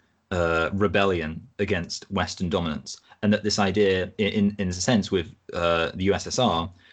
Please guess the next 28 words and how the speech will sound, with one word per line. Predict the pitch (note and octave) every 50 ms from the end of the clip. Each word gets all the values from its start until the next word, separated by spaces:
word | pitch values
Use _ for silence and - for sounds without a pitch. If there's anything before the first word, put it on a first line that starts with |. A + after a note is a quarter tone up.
| _ - -
that | - A#2+ A#2+ - A#2
was, | G2+ G#2 G#2+ F#2+ F2 E2+ F2 F2 F2+ - - - -
I | F#2 F#2+
guess, | F#2+ G2 F#2 F#2 -
almost | G2+ F#2 F2+ F2 E2+ - - - - _ _ _ _ _ _ _ _
peak | - - C3 A2+ A#2
Eurasianism, | - G#2 G2 F#2+ G#2 G#2 F#2+ F2+ E2+ E2+ E2 D#2 E2
and | E2+ E2+
it | E2+ E2 - E2+ C#2+ A#1+
effectively | D#2 - - - A2 G#2+ - - F2+ F#2+ F#2
controlled | F2 - F#2+ F2+ - F#2 F2+ F2+
Mongolia. | E2 D#2+ F#2 G2 A2 A2+ A2 G#2+ G#2 G#2 G2+
Ob-, | G2 - F#2 F#2+ F2+ -
I | G2+
mean, | G2+ G2+ G#2+ G#2 -
every | B2 A#2+ B2 A2+
single | A#2 A2+ G2+ G2+
area | G2 G2 F#2+ F#2 F2+
you | F2 F2 F2
mentioned | F#2 G2 G2+ - F#2+ F2+
in | F2 E2+
terms | D#2+ F#2 F2 E2 F2
of | F2+ -
where | - F2+ E2+ E2+
Eurasianism | E2+ E2+ F2 F2 F2 - - F2 D#2+ F2 E2
seeks | - - E2 - -
to | - -
cover, | - B2 A#2 A2+ G#2+ G#2+ A2+